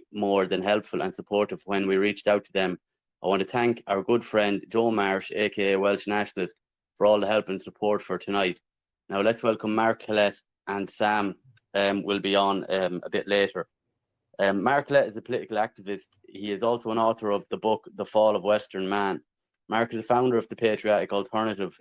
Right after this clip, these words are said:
in his younger days. Mark was youth leader of the British National Party. Welcome, Mark, to Off Grid Ireland, home of the Irish podcast. I believe Sam will be joining us later.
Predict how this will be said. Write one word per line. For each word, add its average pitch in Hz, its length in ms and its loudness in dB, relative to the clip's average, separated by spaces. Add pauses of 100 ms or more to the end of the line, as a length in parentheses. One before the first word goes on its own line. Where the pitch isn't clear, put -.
(100)
in 98 140 -6
his 98 240 -8
younger 107 400 0
days. 95 340 0 (600)
Mark 104 380 0
was 104 420 0 (160)
youth 123 400 -4
leader 98 460 0
of 95 160 -10
the 95 80 -4
British 113 340 -2
National 110 380 -4
Party. - 420 -4 (600)
Welcome, 120 340 2
Mark, 117 320 0
to 110 140 -2
Off 107 260 4
Grid 104 140 0
Ireland, 104 420 0 (340)
home 110 220 -2
of 101 100 -4
the 107 120 0
Irish 104 180 2
podcast. 101 640 -2 (400)
I 101 100 -4
believe 117 420 -2 (200)
Sam 113 260 0
will 107 100 0
be 95 80 -10
joining 107 280 0
us 98 160 -6
later. 98 480 -2